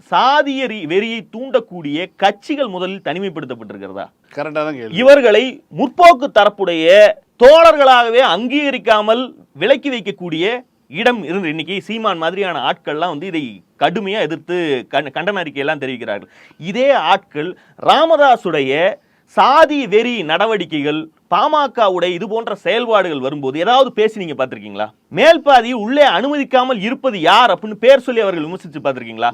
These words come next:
Speaker 2: ம்.
Speaker 1: ஒரு சாதி ஆணவ வன்கொடுமை நடக்கும்போது அதில் எதிர்த்தரப்புக்கு நோகாதபடி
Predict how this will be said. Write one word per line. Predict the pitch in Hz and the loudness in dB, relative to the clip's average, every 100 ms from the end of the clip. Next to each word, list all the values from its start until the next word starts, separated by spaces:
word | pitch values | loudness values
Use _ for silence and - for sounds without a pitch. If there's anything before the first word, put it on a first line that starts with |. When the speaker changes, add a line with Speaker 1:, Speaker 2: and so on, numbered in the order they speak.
| 117 | -6
Speaker 2:
ம். | 113 95 175 | -14 -6 -4
Speaker 1:
ஒரு | 208 226 226 - | -4 -6 -6 0
சாதி | 175 254 277 262 220 | 4 6 4 0 -2
ஆணவ | 214 190 170 143 120 95 - _ _ 135 | -2 2 2 2 0 -4 -12 _ _ -6
வன்கொடுமை | 254 269 226 190 120 131 | -2 -4 -4 -6 -6 -2
நடக்கும்போது | 208 226 185 139 131 151 196 - 151 | -2 -4 -8 -6 -4 -4 -6 0 0
அதில் | 175 233 220 143 214 | 0 -6 -10 -2 -2
எதிர்த்தரப்புக்கு | 330 - 285 247 202 180 196 156 | -2 -4 -4 -4 -8 -12 -12 -4
நோகாதபடி | 165 254 247 247 254 226 160 147 | 0 0 4 4 4 0 -2 -4